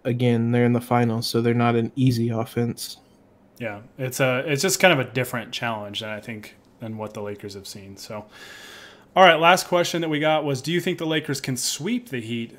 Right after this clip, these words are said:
Speaker 2: Because they definitely have the size.
Speaker 1: I, sweep would be bold. Um, that being said, that what he brings up about the size, I really think is gonna be an advantage for the Lakers.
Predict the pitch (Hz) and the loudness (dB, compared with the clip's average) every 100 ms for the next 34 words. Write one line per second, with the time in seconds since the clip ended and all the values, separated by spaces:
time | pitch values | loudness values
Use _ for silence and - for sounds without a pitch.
0 | - 143 127 120 127 123 151 165 127 143 | -16 -8 -6 -4 -4 -4 -4 -4 -4 -2
1 | 135 127 - 127 120 - 131 113 104 98 | -2 -4 -12 -10 -8 -2 -2 -2 -6 -8
2 | 98 - - - _ _ _ - - - | -8 -6 -8 -14 _ _ _ -18 -14 -14
3 | - - _ _ _ _ _ _ _ _ | -16 -20 _ _ _ _ _ _ _ _
4 | _ _ _ _ _ - 175 233 269 277 | _ _ _ _ _ 6 8 10 12 12
5 | 277 277 269 262 - - - - - 202 | 12 12 10 8 4 -4 -12 -8 0 6
6 | 226 202 208 - - - - 139 135 143 | 8 6 4 -14 -18 -20 -6 -2 0 0
7 | 131 120 120 117 - _ _ - - - | 0 0 0 -6 -12 _ _ -20 -20 -20
8 | _ - 117 131 131 127 127 123 - - | _ -6 2 4 6 4 2 0 -6 0
9 | 147 190 202 196 139 165 170 135 - 139 | 4 6 6 4 4 4 4 4 0 4
10 | 156 156 170 196 190 170 156 143 117 - | 6 6 4 4 4 4 2 2 0 0
11 | 139 123 131 139 123 139 160 120 127 120 | 2 2 2 2 2 4 6 4 0 -2
12 | 117 123 117 117 117 117 120 117 113 110 | -2 -2 -2 -2 -2 -2 -2 -2 -4 -4
13 | - 120 117 117 120 117 123 - | -2 0 2 0 -2 -4 -4 -12